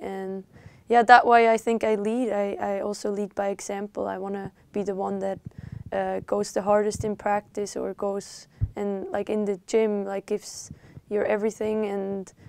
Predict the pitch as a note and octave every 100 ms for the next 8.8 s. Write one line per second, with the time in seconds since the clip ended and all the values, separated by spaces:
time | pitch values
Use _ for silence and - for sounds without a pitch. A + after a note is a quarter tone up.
0 | - - G#3+ A3+ A3+ A3 G#3 G3+ G#3 A#3+
1 | G#3+ - G3+ G3+ G3 - G#3 - G3+ G3+
2 | - G#3 G3 F#3 - - G#3 G#3 - F#3
3 | F#3 - F#3+ F#3 F#3 F#3 G3 G3 - G3+
4 | F#3 - G#3 G3 G#3 G3 G3 G3+ G3 -
5 | F#3 F#3+ - F#3+ G3 _ F#3+ F#3+ _ -
6 | - - _ _ - A3 G#3+ G#3+ - A3+
7 | G#3+ A3 A3 G#3+ G3+ G#3 G#3 G#3+ G#3+ G#3+
8 | G#3 - G#3+ A3 A#3 A#3 G3+ G3